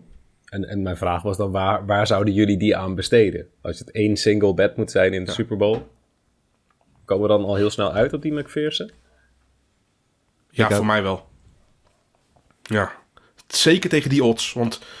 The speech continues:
Speaker 2: het is een één vijfentachtig odd en dit is echt...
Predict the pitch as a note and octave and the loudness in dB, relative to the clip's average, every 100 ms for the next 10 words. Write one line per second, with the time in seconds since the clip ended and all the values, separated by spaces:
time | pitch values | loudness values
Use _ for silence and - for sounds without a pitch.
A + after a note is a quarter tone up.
0 | - - A#2+ C3+ C3+ C3+ D#3 C#3+ - C3 | -20 -12 -2 0 2 2 2 2 2 -2
1 | B2 A#2+ C#3 - - D#3 D#3+ - A#2+ B2+ | -2 -4 -4 -4 0 0 0 -2 2 2
2 | C3+ A2+ C3 - - | 0 0 -2 -2 -12